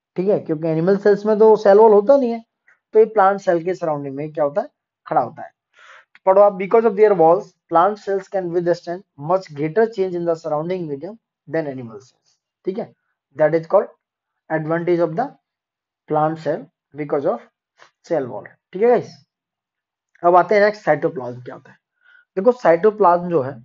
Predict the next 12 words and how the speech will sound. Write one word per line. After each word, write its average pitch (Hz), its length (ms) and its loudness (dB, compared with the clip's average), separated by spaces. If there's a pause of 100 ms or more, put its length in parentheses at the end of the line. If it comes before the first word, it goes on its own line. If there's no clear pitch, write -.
(260)
ये 190 80 4
एक 175 160 0
jelly 165 300 2
के 196 140 2
तरीके 160 360 -4
का 143 80 -6
होता 127 220 -14
है, 110 80 -20 (100)
it 175 60 -8
is 170 80 -8
like 180 200 2
jelly, 139 340 -4